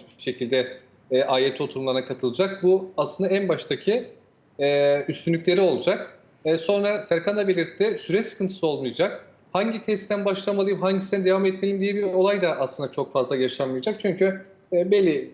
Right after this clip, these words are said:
iki test çözecekler en az adaylar kendi alanlarla ilgili. E, her şey lehlerine ve, e, biz gördük,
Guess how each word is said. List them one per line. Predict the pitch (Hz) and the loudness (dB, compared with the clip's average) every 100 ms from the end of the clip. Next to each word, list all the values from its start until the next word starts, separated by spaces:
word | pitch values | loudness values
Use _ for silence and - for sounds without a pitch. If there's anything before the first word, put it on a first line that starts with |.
| - | -10
iki | 165 240 | -6 -2
test | 208 175 - | 0 0 0
çözecekler | 127 - 123 123 127 | 0 0 0 0 0
en | 131 | -2
az | 120 120 - | -2 -4 -4
adaylar | 123 120 127 220 - | 0 2 2 -2 -4
kendi | 147 139 | -4 0
alanlarla | 135 131 127 120 | 0 2 0 0
ilgili. | 113 117 220 285 - - _ _ - | -2 0 0 -2 -8 -20 _ _ 0
E, | 160 170 175 170 | 4 4 4 2
her | 151 226 247 | 0 0 0
şey | - 254 202 | -2 -4 0
lehlerine | 196 190 202 202 175 233 - - _ - | 0 2 0 0 0 -2 -6 -18 _ -2
ve, | 208 311 - - _ 156 | 0 0 -4 -12 _ 0
e, | 165 165 | 0 0
biz | 196 196 - | -6 -6 0
gördük, | 190 196 226 | 0 0 -6